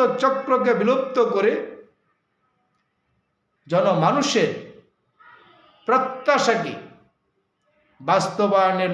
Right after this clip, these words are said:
লক্ষ্যে নৈতিক রাজনৈতিক ব্যবস্থায়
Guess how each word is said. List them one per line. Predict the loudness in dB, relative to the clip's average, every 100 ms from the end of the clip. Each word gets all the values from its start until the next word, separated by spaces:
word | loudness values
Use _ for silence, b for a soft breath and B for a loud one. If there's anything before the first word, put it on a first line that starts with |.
| 0
লক্ষ্যে | 0 0 -4 -4 -12 -20 _ _ _ _ _ _ _ _ _ _ _ _ _ _ _ _ _ _ _ _ _ _ _ _ _ _ _ _ _ _ _ _ _ _ _ _ _ _ _ -20 -18 -4
নৈতিক | -2 -2 -2 -6 -2
রাজনৈতিক | 0 0 0 -2 -2 -4 -6 -10 -18 -20 -20 -20 -20 -20 -20 -20 _ _ _ _ _ -2
ব্যবস্থায় | 0 2 2 0 -2 -2